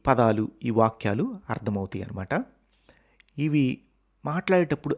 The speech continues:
అతి ఎక్కువగా ఉపయోగించే పదాలన్నమాట. ఇలా మాట్లాడేటప్పుడు అతి ఎక్కువగా ఉపయోగించే పదాలతోటి నేను కొన్ని వీడియోలు చేశాను. అవి ఛానల్లో ఉన్నాయి. అవి రోజుకు ఒకటి చూడండి. మీకు నెమ్మది నెమ్మదిగా మనం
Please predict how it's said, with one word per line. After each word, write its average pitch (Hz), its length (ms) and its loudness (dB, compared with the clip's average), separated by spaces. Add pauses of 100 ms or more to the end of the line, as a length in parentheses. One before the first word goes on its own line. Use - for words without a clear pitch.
(120)
అతి 160 240 -2
ఎక్కువగా 165 420 2
ఉపయోగించే 107 440 -2
పదాలన్నమాట. 95 540 -4 (140)
ఇలా 123 200 2
మాట్లాడేటప్పుడు 143 680 0
అతి 117 240 0
ఎక్కువగా 147 360 4
ఉపయోగించే 117 460 2
పదాలతోటి 110 560 0
నేను 110 380 0 (160)
కొన్ని 101 380 -2 (120)
వీడియోలు 117 400 2
చేశాను. 117 300 -6
అవి 107 360 -4 (140)
ఛానల్లో 110 300 -2
ఉన్నాయి. 98 300 -6 (960)
అవి 104 340 -2 (760)
రోజుకు 180 340 6
ఒకటి 110 220 0 (120)
చూడండి. 101 400 -2 (560)
మీకు 117 180 -2
నెమ్మది 117 300 -2
నెమ్మదిగా 110 560 -2
మనం 120 360 0